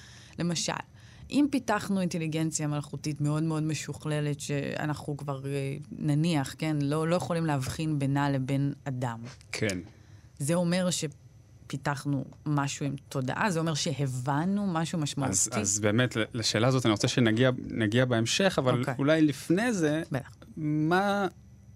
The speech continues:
Speaker 2: ה-, היום עם כל ההתפתחויות, גם ב-, ב-, במחקר הפילוסופי וגם במדעי המוח, היום אם אני רוצה לשאול מהי תודעה, אני מניח שיש תשובות כמספר הפילוסופים שמתעסקים בזה, אבל אם אני אשאל אותך, מה המסקנה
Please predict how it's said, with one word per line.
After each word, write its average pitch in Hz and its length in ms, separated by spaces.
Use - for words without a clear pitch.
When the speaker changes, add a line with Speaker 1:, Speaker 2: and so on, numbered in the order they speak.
Speaker 2:
ה-, 156 40
היום 170 400
עם 160 120
כל 160 220
ההתפתחויות, 147 840
גם 139 220
ב-, 139 60
ב-, 107 120
במחקר 117 380
הפילוסופי 160 480
וגם 117 200
במדעי 113 320
המוח, 156 360
היום 180 300
אם 175 120
אני 170 100
רוצה 143 220
לשאול 143 380
מהי 139 240
תודעה, 113 380
אני 127 60
מניח 131 200
שיש 139 280
תשובות 170 480
כמספר 170 640
הפילוסופים 160 520
שמתעסקים 156 440
בזה, 185 220
אבל 151 260
אם 175 140
אני 165 100
אשאל 160 160
אותך, 156 400
מה 165 380
המסקנה 143 880